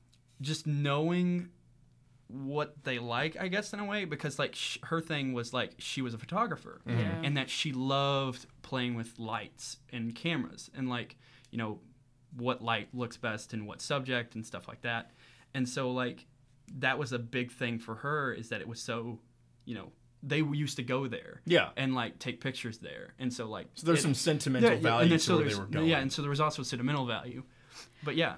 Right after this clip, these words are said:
Speaker 3: I think that's a good one. Like, um, if the, if the person you wanna propose to has, like, a place where they feel comfortable.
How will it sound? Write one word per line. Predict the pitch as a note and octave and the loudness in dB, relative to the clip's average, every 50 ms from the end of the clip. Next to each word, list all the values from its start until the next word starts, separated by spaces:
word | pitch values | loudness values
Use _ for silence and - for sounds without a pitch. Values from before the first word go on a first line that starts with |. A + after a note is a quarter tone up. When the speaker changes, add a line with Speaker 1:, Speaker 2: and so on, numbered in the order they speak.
| - - - | -8 2 4
Speaker 3:
I | B3+ D4 | 4 6
think | C#4+ F#4+ F4+ D#4+ | 6 4 4 6
that's | D4+ C#4 C#4 C#4 C#4+ | 6 6 6 6 2
a | C#4 | 2
good | G#3+ A#3 A3 G#3+ | 4 4 4 6
one. | G#3+ G#3 G3+ G3 G3 | 6 6 6 6 6
Like, | F#3+ F3 F3 E3 - - - | 6 6 6 4 0 -2 2
um, | F#3 F#3 F3+ F3 E3+ E3+ - | 4 6 6 6 6 4 2
if | F#3 F3+ F3+ - - - - | 0 0 -2 -6 -12 -18 -16
the, | - F3+ F3 F3+ F#3 D3+ C#3 C3 - - F#3 | -14 -6 -2 -2 -2 -2 -4 -8 -6 -4 -4
if | F3+ F3+ - - - - - F#3+ - - - - - | -4 -2 -4 -8 -10 -12 -16 -18 -18 -18 -20 -6 -2
the | - F#3+ | -2 0
person | F3+ - G#3+ G#3 G#3 G#3+ G3+ | 4 4 4 4 4 2 2
you | F#3+ | 4
wanna | F#3+ F#3+ F#3 | 4 4 2
propose | F3+ F#3+ F3+ F#3+ F#3+ F#3 F#3 F#3 F#3 | 2 0 0 2 4 4 4 2 0
to | - G3+ F#3 F3+ | -2 0 0 0
has, | F3 E3+ D#3+ E3 E3+ E3+ F3 E3+ F3 | 4 6 6 6 6 4 2 -2 -2
like, | E3 D#3 D#3 - - - - | -2 -2 -2 -4 -8 -2 0
a | F#3 F3+ | 0 0
place | F3+ - - - - F3 E3+ E3+ F3 F3+ F3+ - - | 0 -2 -8 -2 2 4 6 6 6 4 0 -2 0
where | F#3+ F#3+ | 2 4
they | F3+ F3+ F3+ | 6 6 4
feel | F3+ F3+ - F#3 F3+ F3 E3+ E3 D#3 | 4 2 2 4 6 6 6 4 4
comfortable. | D3+ - - F3+ E3 F3 - F#3 F3 F3 F3+ F3+ F3 F3+ F3+ | 2 0 0 0 0 2 0 -2 0 2 4 4 4 4 2